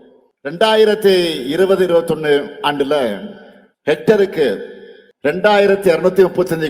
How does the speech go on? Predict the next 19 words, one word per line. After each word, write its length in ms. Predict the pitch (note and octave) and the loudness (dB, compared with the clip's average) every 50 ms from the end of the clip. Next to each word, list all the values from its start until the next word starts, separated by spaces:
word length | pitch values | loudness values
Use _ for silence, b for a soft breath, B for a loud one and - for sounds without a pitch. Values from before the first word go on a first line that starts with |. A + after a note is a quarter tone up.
| - | -2
கிலோவா 300 | - D3+ E3 E3+ E3+ F3 E3 D#3 | -2 0 2 2 2 2 0 -2
இருந்த 240 | D3+ D#3 D#3 D3+ D#3 E3 E3 - - C3 B2+ | -4 -2 -2 0 0 0 0 -2 -2 -2 0
உணவு 220 | C#3 D#3 E3+ F3+ F3 | 0 2 2 0 0
தானிய 240 | E3 D#3+ - D3 C#3+ - B2 | -2 -2 -4 -4 -4 -4 -2
பயிர்கள் 340 | C3+ C#3 C3 B2 D3 D3 C3+ C3+ - | -2 -2 -2 -2 -2 -4 -4 -4 -6
உற்பத்தி 340 | C#3+ B2 - - D3 B2 C3+ - - | -8 -4 -2 -2 -2 -2 -4 -6 -4
திறன் 320 | B2+ C#3+ D3+ C#3+ C3 G#2 F#2 F2+ - - _ _ - | -4 -2 -2 -4 -6 -8 -10 -14 -18 -20 _ _ -6
ரெண்டாயிரத்தி 680 | C#3+ E3+ F3+ G#3 G#3+ G#3 G#3 G3+ F#3+ F3+ - F3+ F3 D#3+ D3+ C#3+ C3+ B2 - - - - - - E3 | -2 0 2 2 2 2 2 0 0 -2 -4 -4 -6 -4 -4 -6 -6 -8 -10 -14 -20 -20 -12 -8 -2
இருபத்தி 420 | E3 F#3 G3 G#3 G3+ G3 - F#3+ F3 E3 D3 B2+ | 0 2 4 2 2 2 2 2 2 2 0 -2
நாலு 280 | C3 D3+ F3 F3 F3 F#3+ F#3 | 0 0 0 2 2 2 2
இருபத்தைந்தாம் 500 | D#3+ E3+ F3 E3+ E3 D#3 D#3 D3+ C#3+ C#3 C#3 | 2 2 2 2 0 0 0 0 0 0 -2
ஆண்டுல 240 | C3+ C3+ C#3 C3+ D#3 D3+ B2 A2+ G#2 G#2 G2+ A#2 - - - - - - _ _ _ _ - | -2 -2 -2 0 0 0 -2 -2 -4 -6 -8 -12 -14 -18 -20 -20 -20 -20 _ _ _ _ -8
ரெண்டாயிரத்தி 560 | C3 C#3+ D#3 F#3 F#3 F#3 F3+ F3 F3 F3 - C#3+ C3+ | -8 -2 2 4 6 6 6 4 2 0 0 -2 -2
எண்ணூற்றி 380 | C#3 E3+ F#3 F#3+ F#3+ F#3+ - F3 | 0 2 2 0 2 2 2 2
எழுபத்தொரு 360 | D#3+ E3 D#3+ D#3+ E3 D#3 D3 C#3+ D3 | 2 0 0 2 2 2 2 2 0
கிலோவா 300 | D3 D3+ D#3+ D#3 D#3+ E3 F3 - - - | 0 0 0 0 0 0 -4 -4 -4 -4
அதிகரிச்சிருக்கு. 600 | - D3 C#3+ C3+ C3+ C3 - - G#3+ A3 - - - - - _ _ - C3+ | -4 -2 -2 -2 -2 -2 -4 -6 -8 -8 -10 -12 -14 -16 -20 _ _ -4 -2
அது 120 | E3 G3+ G3+ | 0 2 0
மட்டுமல்ல, 420 | G#3 G3+ G3+ F#3+ F3 D#3+ C#3+ C3 | 0 0 0 0 0 -2 -4 -4